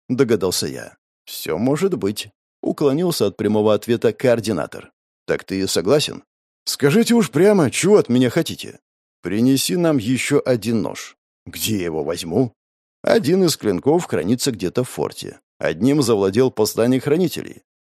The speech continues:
Последний у ренегата, но до него тебе не добраться. И вообще, если дорога жизнь,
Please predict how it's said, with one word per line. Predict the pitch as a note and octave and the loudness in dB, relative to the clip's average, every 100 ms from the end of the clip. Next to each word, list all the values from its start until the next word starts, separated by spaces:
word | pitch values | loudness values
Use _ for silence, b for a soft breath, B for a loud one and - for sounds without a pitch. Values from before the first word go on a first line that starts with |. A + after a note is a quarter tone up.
| - | -2
Последний | G#2 - F3+ E3+ F#3 - | -2 0 -2 0 -2 2
у | D#3+ | 2
ренегата, | E3+ F3 F3+ C#3+ - D2+ | 2 2 4 4 0 -4
но | F2 D#2+ | -4 0
до | A#2+ | 0
него | G#2+ A2+ | 2 0
тебе | A#2 A2+ | 0 0
не | B2 C3 | 2 4
добраться. | C#3+ D3+ - - - _ _ _ - | 2 0 -4 -14 -18 _ _ _ -2
И | D3 G3 | 2 2
вообще, | D3 F3 C#3+ - F#2 D#2+ E2+ | 4 4 4 0 -6 -4 -2
если | A2 B2+ - | 0 0 -2
дорога | A2 A#2 G#2+ A2 A2 | 0 2 4 2 2
жизнь, | B2+ C3 - | 2 0 -2